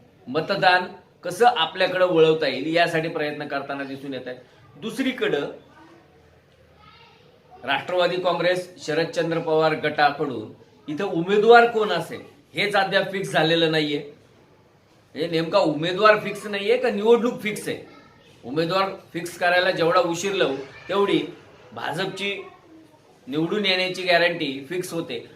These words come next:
असं तर पवारांना कदाचित करायचं डोक्यात नाहीये ना. कारण या ठिकाणी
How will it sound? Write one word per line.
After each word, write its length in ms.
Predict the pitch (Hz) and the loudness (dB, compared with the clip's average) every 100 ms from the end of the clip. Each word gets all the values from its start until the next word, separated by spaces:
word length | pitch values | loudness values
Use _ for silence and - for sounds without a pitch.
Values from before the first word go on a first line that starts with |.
| - | -4
असं 200 | 156 226 233 | -2 2 0
तर 60 | |
पवारांना 540 | 233 202 202 208 202 202 - - - - | 2 2 2 2 0 -4 -6 -16 -20 -10
कदाचित 320 | 156 175 190 185 | -4 -2 -4 -4
करायचं 380 | 160 160 165 175 | 0 0 0 -2
डोक्यात 300 | 160 151 165 165 | -2 -2 -4 -2
नाहीये 220 | 160 151 | -2 -2
ना. 100 | 139 - - - - | -4 -14 -20 -20 -2
कारण 340 | 165 190 160 151 - - _ - | 2 4 4 -2 -10 -20 _ -8
या 240 | 131 165 | 0 2
ठिकाणी 500 | 180 180 175 135 120 | 2 0 -2 -2 -6